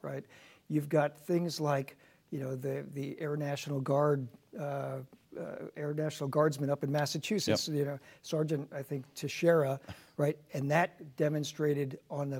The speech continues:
Speaker 1: personal sailor level, soldier, Marine level, uh, you've got cybersecurity awareness issues and problems and, and concerns. Then you've got the industrial, uh, you know, base, right?
Speaker 2: Mm-hmm.
Speaker 1: So you've got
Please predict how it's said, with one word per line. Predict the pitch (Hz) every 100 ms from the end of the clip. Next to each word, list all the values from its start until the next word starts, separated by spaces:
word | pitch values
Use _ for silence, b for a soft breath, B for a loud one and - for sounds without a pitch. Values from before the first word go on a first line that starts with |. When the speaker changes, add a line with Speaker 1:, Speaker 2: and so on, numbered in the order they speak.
| -
Speaker 1:
personal | - 240 262 - 165 160 151 -
sailor | - 180 180 180 165
level, | 151 156 156 151 147
soldier, | - 170 160 139 151 143
Marine | 143 143 165 165 147
level, | 143 139 139 139 B B B B B
uh, | 151 143 143
you've | 160 147
got | 139 143 -
cybersecurity | - 156 160 156 139 143 - 156 156 147
awareness | 143 143 147 147 143 - - _
issues | 156 151 160 151 131
and | 127
problems | - 143 147 147 147 131
and, | 131 131 -
and | 135 127
concerns. | - 135 - 147 131 139 - b b b b b -
Then | 160
you've | 196 180 160
got | 156 151 - b b 143
the | 143
industrial, | 139 131 160 170 170 160 151 143 - _ _ _ 160
uh, | 147 143 139 143 147 151 269
you | 196
know, | 139
base, | 131 147 143 147 -
right? | 147 110
Speaker 2:
Mm-hmm. |
Speaker 1:
So | 117 156
you've | 151
got | 147 143 -